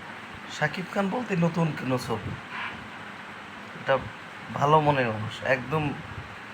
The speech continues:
ভালো একটা মনের মানুষ। কারণ এই যে রাজকুমার, প্রিয়তমা,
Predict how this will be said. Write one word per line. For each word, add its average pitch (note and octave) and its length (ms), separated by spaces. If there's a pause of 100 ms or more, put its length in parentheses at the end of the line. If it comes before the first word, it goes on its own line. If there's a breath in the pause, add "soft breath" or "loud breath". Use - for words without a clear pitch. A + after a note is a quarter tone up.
(140)
ভালো C#3+ 220 (100)
একটা C3+ 180 (100)
মনের A#2+ 280 (100)
মানুষ। A2+ 260 (1400)
কারণ A#2 260 (2500)
এই D3 120
যে D#3+ 100 (260)
রাজকুমার, C3 580 (760)
প্রিয়তমা, C#3 580